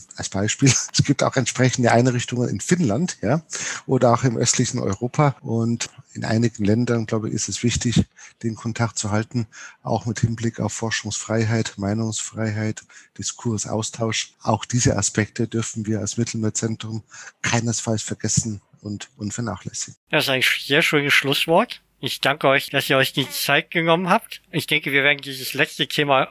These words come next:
Speaker 2: irgendwann noch vertiefen. Ich denke, das ist hochinteressant.
Speaker 1: Also es wird an der Universität so eine kleine Gruppe geben, die sich damit enger beschäftigen wird. Und man wird sehen, was dabei rauskommt.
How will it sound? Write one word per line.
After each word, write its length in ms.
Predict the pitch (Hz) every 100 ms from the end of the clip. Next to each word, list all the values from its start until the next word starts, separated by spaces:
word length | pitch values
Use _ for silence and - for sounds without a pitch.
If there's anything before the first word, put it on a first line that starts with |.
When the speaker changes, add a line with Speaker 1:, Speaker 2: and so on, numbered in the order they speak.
| -
Speaker 2:
irgendwann 380 | 165 220 151 143
noch 100 | 139
vertiefen. 560 | 135 - 147 165 - -
Ich 40 |
denke, 160 | 120 -
das 180 | 117
ist 120 | 123 -
hochinteressant. 840 | 151 151 131 123 - 120 147 -
Speaker 1:
Also 180 | - 120
es 160 | 135 -
wird 160 | 147
an 120 | - 120
der 100 | 127
Universität 680 | 120 120 120 - 113 131 - - -
so 140 | -
eine 120 | 120
kleine 280 | 107 110 113
Gruppe 320 | 110 123 -
geben, 360 | 120 110 117 120
die 40 |
sich 120 | 110 113
damit 180 | 107
enger 240 | - 113 110
beschäftigen 600 | 104 - 113 - 123 120
wird. 200 | 127 - -
Und 380 | 123 107 104 110
man 120 | 107
wird 140 | 101
sehen, 220 | - 110
was 180 | 107 -
dabei 320 | - 107 104
rauskommt. 480 | 98 104 - - -